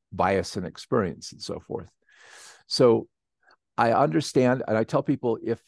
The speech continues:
something doesn't jive with you, just ignore it, okay? Because, because my message isn't to listen to me. My message is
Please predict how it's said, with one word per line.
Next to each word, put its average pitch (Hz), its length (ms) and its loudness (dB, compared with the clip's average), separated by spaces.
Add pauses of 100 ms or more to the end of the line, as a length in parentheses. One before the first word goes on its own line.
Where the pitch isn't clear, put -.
something 156 360 -2
doesn't 135 360 -4 (460)
jive 135 300 2
with 151 180 -6
you, 151 300 -2 (320)
just 143 200 -12
ignore 135 340 0
it, 101 120 -4 (320)
okay? 127 420 -4 (120)
Because, 123 400 -2
because 127 420 -2 (160)
my 139 360 2
message 156 440 -2
isn't 127 300 -8 (280)
to 123 100 -4
listen 113 320 -2
to 107 80 -8
me. 98 240 -6 (2250)
My 123 220 2
message 139 400 2
is 107 300 0